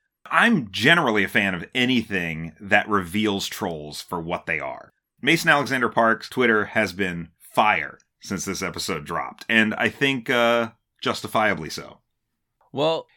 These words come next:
Speaker 2: yeah, I feel like we should obviously preface this conversation a little bit in that clearly they're tackling a topic that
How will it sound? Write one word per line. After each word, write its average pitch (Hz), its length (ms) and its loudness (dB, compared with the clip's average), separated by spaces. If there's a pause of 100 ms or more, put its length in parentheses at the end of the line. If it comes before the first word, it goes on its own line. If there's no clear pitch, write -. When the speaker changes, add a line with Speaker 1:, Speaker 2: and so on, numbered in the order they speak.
(140)
Speaker 2:
yeah, 143 220 6
I 143 340 2
feel 202 180 2
like 160 280 4
we 143 200 -4
should 120 360 -4
obviously 123 440 0
preface 135 500 2
this - 380 -4
conversation 113 600 -2
a - 40 0
little 107 240 -2
bit 95 280 0 (560)
in 107 300 -2
that 101 340 2 (180)
clearly 156 460 0
they're 120 160 -4
tackling 110 640 -4 (140)
a 101 80 -8
topic 104 640 -4
that 101 320 0